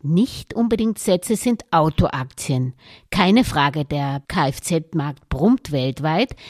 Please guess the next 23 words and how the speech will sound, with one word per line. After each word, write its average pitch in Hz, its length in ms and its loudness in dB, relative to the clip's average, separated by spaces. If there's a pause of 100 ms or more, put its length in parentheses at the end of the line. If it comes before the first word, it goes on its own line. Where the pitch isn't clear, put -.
(140)
In 208 100 2
den 185 160 4
ersten 196 380 0
elf 185 260 0
Monaten 165 460 2
des 143 200 -6
Vorjahres 180 880 0
wurden 196 300 4
in 180 280 4
der 139 200 -2
E 80 120 -4
U 254 300 2
allein 139 460 0
fast - 340 -6
neun 156 240 0
Komma 240 260 -2
sieben 196 260 0
Millionen 190 340 4
P 175 240 0
K 180 240 -6
W 160 220 0
neu 165 320 2
zugelassen. 143 920 -2